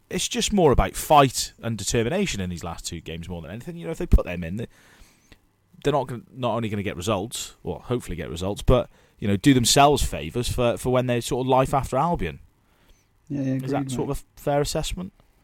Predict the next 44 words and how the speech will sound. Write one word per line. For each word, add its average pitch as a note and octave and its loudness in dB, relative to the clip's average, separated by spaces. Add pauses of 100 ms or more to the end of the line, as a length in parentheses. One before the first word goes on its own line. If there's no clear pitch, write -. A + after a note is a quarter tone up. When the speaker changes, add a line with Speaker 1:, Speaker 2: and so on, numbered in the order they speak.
(220)
Speaker 2:
Yeah, C#3 -2
very, D#3 0
very C3+ 0
fair B2+ -6
assessment. - -8
I C3 -4
think F#3+ -6
I'll F3 0
answer D#3+ -2
that C#3 0
more D3 0
in C3+ 0
detail. C3 -2 (640)
Everyone's F3 -2
gonna D3+ -2
wanna C3 2
know A#2 0
why A#2 0
Steve A2+ -8
Bruce G#2+ -2
Speaker 1:
Yeah. D#2+ -8
Speaker 2:
staying A2 -6
on A2 -6
as - -10
manager, A2+ -10
and - -10
I A#2+ -4
think A#2+ -2 (640)
the, C3 -6 (1200)
the C3 -4
reason D#3 -2
why C#3+ 4
Steve C3+ 2
Bruce B2+ -2
is B2 -8
staying B2 -2
on A#2+ 0
as A#2 -4
manager A2+ -2
is A2+ -4
also B2 -2
the A#2 -6
same C3 2
reason G#2+ -4